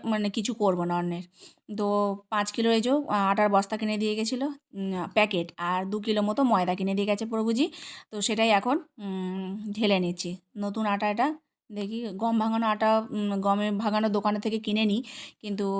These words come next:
এটা আবার প্যাকেট আটা। দোকানদার বললো যে এই আটাটাই সমস্ত বাবাজিরা প্র-, এখানকার, আহ, বৃন্দাবনে সবাই কেনে। আর পনিরও জিজ্ঞাসা করলাম, বললো যে এখানকার বাবাজিরা সবাই এই পনিরটাই কেনে। তো আনন্দ পনির বলে একটা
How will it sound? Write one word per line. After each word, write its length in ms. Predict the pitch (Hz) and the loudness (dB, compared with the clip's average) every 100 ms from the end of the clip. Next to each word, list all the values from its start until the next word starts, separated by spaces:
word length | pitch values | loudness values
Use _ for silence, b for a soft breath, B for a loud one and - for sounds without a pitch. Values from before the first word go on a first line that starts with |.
| 196 190 - - | -2 -4 -10 -8
এটা 260 | 202 196 | -2 2
আবার 260 | 196 196 190 - | 4 2 0 -6
প্যাকেট 260 | 190 196 202 | -4 0 2
আটা। 180 | 208 | 2
দোকানদার 420 | 226 208 214 214 202 | 0 2 4 4 4
বললো 240 | 202 214 | 2 2
যে 120 | 214 | 2
এই 140 | 196 185 | 2 2
আটাটাই 380 | 180 202 208 214 - | 2 2 0 -2 -4
সমস্ত 340 | 202 202 196 | 0 0 0
বাবাজিরা 580 | 202 185 196 196 202 220 | 2 4 4 4 2 0
প্র-, 380 | 220 196 185 190 | 0 -2 -2 -2
এখানকার, 480 | 190 202 190 196 196 B B B | -2 -2 2 2 2 B B B
আহ, 160 | 202 196 | -6 -4
বৃন্দাবনে 480 | 190 196 196 202 220 | -2 0 0 -2 -2
সবাই 260 | 196 185 | 0 0
কেনে। 340 | 185 196 190 196 269 _ 196 | 0 -2 -2 -2 -6 _ -12
আর 160 | 190 190 | -10 -6
পনিরও 300 | 214 214 226 | -4 0 0
জিজ্ঞাসা 320 | 214 214 220 | 0 0 0
করলাম, 300 | 220 240 277 | 0 2 2
বললো 220 | 214 196 | 4 2
যে 120 | 196 202 | 2 0
এখানকার 420 | 196 185 190 190 | -2 0 0 2
বাবাজিরা 500 | 190 185 185 190 196 | 2 2 0 -2 -2
সবাই 300 | 196 190 190 | -2 -2 0
এই 120 | 190 | -2
পনিরটাই 480 | 190 185 185 190 190 | -4 -6 -4 -4 -4
কেনে। 240 | 190 185 | -2 -4
তো 120 | 214 | -4
আনন্দ 420 | - 185 202 202 208 | -2 0 2 2 0
পনির 400 | 202 196 196 190 | -2 -2 -2 -2
বলে 200 | 196 190 | -2 -4
একটা 280 | 185 190 | -4 -6